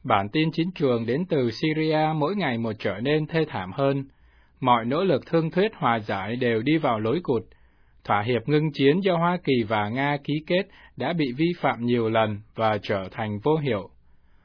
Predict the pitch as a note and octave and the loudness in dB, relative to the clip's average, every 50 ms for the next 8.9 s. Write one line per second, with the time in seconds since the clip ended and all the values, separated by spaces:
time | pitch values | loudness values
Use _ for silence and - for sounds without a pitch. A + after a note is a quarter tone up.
0 | _ - - - D#3 D3+ D3+ D3 C3 D3 C#3+ C#3+ C#3+ C#3+ C#3 - B2 C3 D#3 D#3 | _ -12 -4 0 2 2 2 2 0 -2 0 0 0 -2 -2 -2 -4 -4 -4 -2
1 | - C#3 E3 F3 - - D3 F3+ G3 F3 C3+ A#2 G2+ - - B2 C3 C3+ C3+ C3 | -2 -2 -2 -2 -2 0 0 0 0 0 0 -2 -2 -2 -2 0 2 2 2 2
2 | - - - - - - - - C#3 C#3 C#3+ C#3+ C#3+ C#3 C#3 C#3 C#3 C3+ - D3 | 0 -4 -12 -20 -20 -16 -6 -2 0 2 2 2 2 0 0 0 0 0 0 2
3 | D3 D3+ D3+ D3+ D3+ D#3 D#3+ D#3+ D#3+ D#3+ - G2+ F#2 F#2+ G#2 - D3 D3 C#3+ C#3 | 2 2 2 2 2 2 0 -2 -4 -4 -6 -6 -6 -6 -6 -2 -2 -2 0 0
4 | - C3 C3 D3+ E3 E3 E3 D3 C3+ A#2+ A#2 - - - D3 E3 G3 - - - | -2 -2 0 0 0 0 0 0 -2 -2 -4 -6 -4 -2 0 0 -2 -2 -8 -20
5 | - - - - - A#2+ A#2+ C3+ D3 - D#3+ F#3 F3+ - C#3+ C3 C3 C#3 E3+ F3+ | -20 -20 -20 -10 -6 -4 -2 -2 -2 0 0 0 0 0 -2 0 0 0 -2 -2
6 | - G3+ F#3+ F#3+ D3+ C3 A#2+ A#2+ C3 B2 A#2 G#2+ B2+ C#3+ D3 D#3 D#3+ E3 E3+ E3 | -4 -4 0 0 0 0 0 0 0 0 0 -2 -2 0 2 2 2 2 0 -2
7 | D3+ - G#3 F3+ G3 F#3+ C#3 G#2 G#2+ C3+ D#3 D#3+ D3 C3+ B2 A#2+ G#2+ A#2 A#2 A2 | -4 -2 -2 -2 -2 0 0 0 0 0 -2 -2 -2 -4 -4 -4 -2 -2 -2 -4
8 | G#2 G#2 - G#2+ G#2 G2+ G2 - - D3+ D3 D3+ D3 D3+ D3 D3+ D3 D3 | -4 -6 -6 -6 -6 -6 -8 -8 -4 -2 -2 0 0 0 2 2 2 2